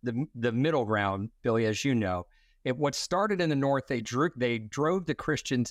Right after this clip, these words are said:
out of the north, and that was like Boko Haram, and they pushed them down. And now they're taking the Christians out of th-, the middle belt. Uh, and so the, the main area of Christians in Nigeria, the, the south, has not been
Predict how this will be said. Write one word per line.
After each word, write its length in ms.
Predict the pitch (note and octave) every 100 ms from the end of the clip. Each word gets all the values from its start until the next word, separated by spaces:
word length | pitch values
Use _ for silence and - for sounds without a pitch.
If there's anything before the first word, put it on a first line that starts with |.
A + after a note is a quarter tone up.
| -
out 200 | B2 B2
of 60 | A2+
the 60 |
north, 320 | A2 A2 G2+
and 80 | G#2
that 100 | C3+
was 120 | D#3 B2+
like 200 | A#2 -
Boko 320 | A#2 A2 G#2
Haram, 340 | G#2 G2 G2
and 80 | G2+
they 80 | G2
pushed 380 | - D3+ C#3+ -
them 160 | B2+
down. 420 | A2 G#2+ A2 A2 A2 _ _ - _
And 240 | B2+ A#2+ A#2+
now 500 | C3+ F3 D#3+ C#3+ B2+
they're 160 | B2 A#2+
taking 400 | C#3 D3+ C3+ B2+
the 40 |
Christians 520 | - C#3 - C3+ A2+ -
out 300 | B2 C3 B2+ -
of 360 | A#2+ A2+ G#2+ - _ -
th-, 140 | D3 -
the 160 | A#2+
middle 300 | A#2 C3+ B2+
belt. 420 | G#2+ G2 E2+ - - _ - _ C#3
Uh, 220 | C3 B2+
and 140 | C#3+ C3
so 200 | F3+ C#3+
the, 200 | C#3+ D3+
the 140 | B2+ C3
main 500 | C3+ E3 A3 A#3 A3
area 360 | - F3+ F3 D#3+
of 120 | D3+
Christians 760 | - E3+ - C#3 B2 A#2+ B2 -
in 180 | C#3 D#3
Nigeria, 500 | D3+ C#3+ B2+ B2 B2
the, 140 | B2
the 240 | A#2 A#2
south, 760 | G#2+ - G3 A#3+ F3 B2 - - _ _ _ -
has 160 | D3+ B2
not 400 | C#3+ E3 G#3 B2
been 280 | F3 E3